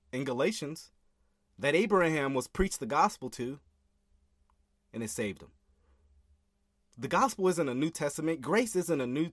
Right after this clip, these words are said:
New Testament thing. They become realized in Christ in the New Testament,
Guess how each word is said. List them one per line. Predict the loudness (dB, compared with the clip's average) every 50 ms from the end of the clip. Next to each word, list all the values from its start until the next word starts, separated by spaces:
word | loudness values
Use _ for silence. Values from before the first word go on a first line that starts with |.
| _ _ _ -6
New | -6 -6 -4
Testament | -2 -2 -2 -2 -2 -4 -6 -6 -6 -6
thing. | -8 -8 -8 -8 -10 -16 -20 -20 _ _ _ _ _ _ _ _ _ _ _ _ _ _ _ _ _ _ _ _ _ _ _ _ _ _ -20 _ _ _ _ _ _ _ _ 2
They | 2 2
become | 4 4 2 4 4 4 4 2 -2 -6 _ _ _ _ -12
realized | -6 0 2 4 8 8 10 10 10 6 6 4 0 -4 -6 -8 -16 _ _ _ _ _ _ _ _ _ -2
in | -2 -2 -2
Christ | 0 2 2 4 4 2 -2 -4 -8
in | -6 -4
the | -4 -2
New | -2 -4 -6
Testament, | -6 -6 -8 -6 -6 -6 -6 -6 -6 -10